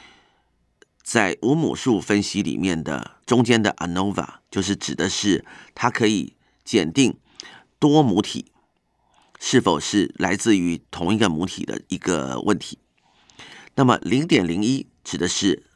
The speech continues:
level of significance，指的是什么呢？它给我们的显著水准，它的题目就说这个是不是三种状况是一样的？Three water condition。好，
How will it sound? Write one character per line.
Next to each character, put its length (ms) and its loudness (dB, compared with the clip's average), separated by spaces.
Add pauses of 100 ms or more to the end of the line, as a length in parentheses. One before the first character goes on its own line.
(1400)
level 400 0 (320)
of 180 0
significance， 880 -4 (440)
指 140 -6
的 80 2
是 100 0
什 140 2
么 80 2
呢？ 180 0 (140)
它 160 -4
给 180 0
我 140 4
们 160 -8
的 240 -6 (260)
显 200 -8
著 100 2
水 160 0
准， 180 -2 (220)
它 160 0
的 80 -2
题 160 -10
目 100 -2
就 120 -6
说 280 -6 (540)
这 140 4
个 180 2
是 180 -4
不 60 2
是 300 -4 (760)
三 380 -2
种 180 -8
状 200 -4
况 180 -10
是 220 -12
一 100 -12
样 220 -4
的？ 100 -20 (680)
Three 520 0
water 360 -2
condition。 500 -10 (440)
好， 300 -6